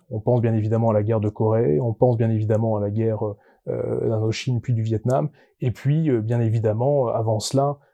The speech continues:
euh, l'affrontement entre nationalistes chinois et communistes chinois qui donne véritablement des convulsions très, très fortes au sein de ces systèmes très, euh, très anciens. Un autre aspect majeur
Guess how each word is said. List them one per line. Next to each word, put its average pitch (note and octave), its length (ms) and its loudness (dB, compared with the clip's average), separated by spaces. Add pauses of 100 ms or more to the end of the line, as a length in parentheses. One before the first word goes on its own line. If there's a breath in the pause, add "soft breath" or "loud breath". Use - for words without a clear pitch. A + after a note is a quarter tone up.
(140 soft breath)
euh, A#2 220 2
l'affrontement C3+ 560 0
entre B2+ 220 -2
nationalistes A#2+ 720 0
chinois C3 460 0
et A#2+ 40 0
communistes B2 520 -2
chinois B2+ 420 0
qui - 240 -10
donne C3+ 260 6 (360)
véritablement A#2 580 2
des A#2+ 100 0
convulsions C3 540 0
très, D#3 160 0
très D3 160 -2
fortes - 380 2
au A#2+ 80 0
sein D3+ 180 -2
de C3 100 2
ces A#2 200 -4
systèmes C#3 560 0
très, B2+ 340 -2
euh, A2 140 -6
très A#2+ 240 0
anciens. A2+ 340 -2 (640 soft breath)
Un C3+ 140 -2
autre F#3+ 320 2
aspect D3+ 420 0
majeur C#3+ 680 0